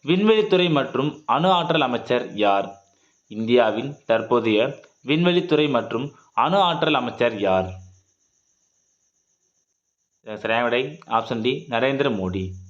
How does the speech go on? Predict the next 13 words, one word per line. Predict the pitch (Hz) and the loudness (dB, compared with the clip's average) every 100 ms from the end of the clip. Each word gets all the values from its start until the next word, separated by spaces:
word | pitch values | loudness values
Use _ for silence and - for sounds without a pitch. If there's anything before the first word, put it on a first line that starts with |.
| _ _ _ _ _ _ _ _ _ | _ _ _ _ _ _ _ _ _
இந்திய | 165 196 220 | -2 4 4
பிரதமர் | 160 156 156 | 4 2 2
யாருன்னு | 139 127 | 0 0
பார்த்தீங்கன்னா, | 117 113 107 139 - - | -2 0 -2 -2 -8 -2
திரு | 123 143 151 - | 2 2 2 -4
நரேந்திர | 117 120 120 113 | -2 0 0 -2
மோடி. | 92 92 92 92 - - _ _ _ - _ | -2 -2 -4 -6 -12 -20 _ _ _ -20 _
மூன்றாவது | 127 123 120 117 | -4 0 2 0
வினா, | 110 131 - _ | -2 -6 -14 _
இந்தியாவின் | 170 196 226 214 165 143 165 160 | -2 2 4 2 2 -2 -4 -4
பாதுகாப்புத்துறை | - 151 190 196 190 - 151 147 | -2 0 2 2 2 0 0 2
அமைச்சர் | 123 110 117 101 | 0 0 -2 2
யார்? | 98 95 95 | 0 0 -4